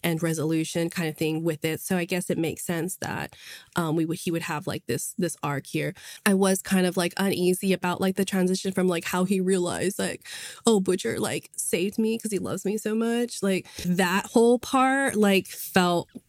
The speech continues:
kind of, like, forced on me and didn't feel, like, authentic. But like I said, I'm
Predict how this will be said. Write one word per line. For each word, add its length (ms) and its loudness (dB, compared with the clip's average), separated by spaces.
kind 340 4
of, 160 0
like, 340 0
forced 540 -2
on 220 0
me 320 2
and 360 2
didn't 300 -2
feel, 340 0
like, 200 -2
authentic. 800 0
But 280 0
like 160 6
I 60 2
said, 540 2
I'm 220 6